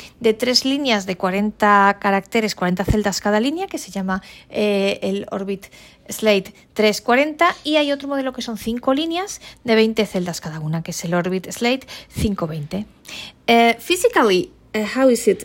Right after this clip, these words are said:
I mean, I imagine, because I imagine something like a, I don't know, like a tablet or something like an iPad or something like that, and in the screen the lines, or how, how it is physically?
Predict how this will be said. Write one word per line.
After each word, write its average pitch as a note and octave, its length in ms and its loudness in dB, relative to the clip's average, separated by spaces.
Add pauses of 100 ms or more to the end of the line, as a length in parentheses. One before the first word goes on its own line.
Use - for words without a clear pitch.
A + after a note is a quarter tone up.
I A3 80 -2
mean, G3+ 300 -4
I A#3 100 2
imagine, C#4 440 -2
because A3+ 320 -6
I B3 80 -2
imagine C#4 400 -6
something C#4 320 -8
like A#3+ 320 -2
a, G#3 260 0 (180)
I A3+ 60 -10
don't A3 120 -10
know, G3+ 180 -10 (420)
like A3 240 -2
a A3 80 -4 (260)
tablet D#4+ 400 2
or A3 40 0
something A#3 280 -6
like A3 220 0
an G3+ 100 2
iPad D4 500 4
or B3+ 40 2
something C4 280 0
like B3 180 6
that, D4 320 4 (140)
and A#3+ 140 -2
in A#3 140 0
the A3+ 120 2
screen C#4 460 -6
the A#3+ 300 4
lines, C#4+ 440 -2
or G#3 140 -8
how, A3 340 -2
how D#4+ 160 -2
it B3 160 -4
is - 120 -8
physically? F3+ 440 -8